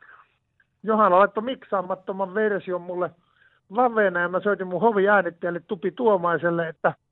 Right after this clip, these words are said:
mulla olisi tämmönen, että mä rakennan tähän soolo, ja aikataulu on kuulemma, että viikossa pitää olla valmis,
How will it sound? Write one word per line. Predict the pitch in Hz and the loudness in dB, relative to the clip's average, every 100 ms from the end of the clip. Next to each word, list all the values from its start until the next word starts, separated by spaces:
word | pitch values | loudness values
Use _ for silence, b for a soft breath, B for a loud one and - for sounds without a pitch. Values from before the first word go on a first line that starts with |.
| _ _ _ b _ _ _ | _ _ _ b _ _ _
mulla | 196 202 | 0 2
olisi | - | 4
tämmönen, | 233 214 185 175 | 4 4 -2 -4
että | 170 180 | -6 -4
mä | 196 | -2
rakennan | 202 208 180 175 | 0 -2 -4 -2
tähän | 170 175 - _ _ _ _ | 0 0 -4 _ _ _ _
soolo, | - 262 240 202 190 | -8 -2 0 2 2
ja | 185 180 | 2 0
aikataulu | 190 202 202 190 180 175 180 | -2 -4 -2 -4 -4 -2 -4
on | 175 | -4
kuulemma, | 202 180 | -4 -4
että | 180 190 | -6 -6
viikossa | 208 190 - - | -4 -6 -8 -10
pitää | 165 147 135 | -6 -2 -2
olla | 165 262 | -2 0
valmis, | 247 214 185 | 2 2 0